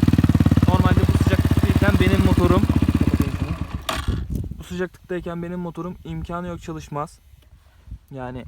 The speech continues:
çok uğraşmam gerekiyordu. Enjeksiyonu açıp kapatmam gerekiyordu üç dört kez. Yani bunun çözümünü ustalar karbüratörlüğe çevirmek olarak söylüyor.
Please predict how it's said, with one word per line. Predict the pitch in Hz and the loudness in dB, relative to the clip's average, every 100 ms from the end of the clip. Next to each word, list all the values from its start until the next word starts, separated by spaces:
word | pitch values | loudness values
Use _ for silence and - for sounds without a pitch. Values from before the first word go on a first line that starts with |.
| - | -16
çok | - 160 | -14 -8
uğraşmam | 151 139 139 139 | -8 -8 -10 -8
gerekiyordu. | 135 123 131 131 135 _ _ - _ _ | -8 -8 -10 -10 -14 _ _ -20 _ _
Enjeksiyonu | 139 135 135 147 | -10 -8 -10 -10
açıp | 131 - | -12 -12
kapatmam | 143 143 - 151 147 | -12 -12 -12 -12 -10
gerekiyordu | 135 131 131 131 | -10 -10 -12 -12
üç | - | -12
dört | 135 - | -14 -12
kez. | 165 175 - _ _ _ _ _ _ _ _ _ _ _ _ _ _ - | -14 -14 -16 _ _ _ _ _ _ _ _ _ _ _ _ _ _ -10
Yani | 156 165 | -8 -8
bunun | 160 196 | -8 -8
çözümünü | 190 190 190 196 | -10 -10 -10 -10
ustalar | 185 - 196 196 | -10 -10 -8 -8
karbüratörlüğe | - 175 175 185 185 185 196 | -4 -4 -2 -6 -6 -6 -8
çevirmek | - 190 190 202 | -6 -6 -6 -6
olarak | 175 165 156 - | -4 -4 -6 -8
söylüyor. | 156 151 151 185 | -8 -6 -6 -8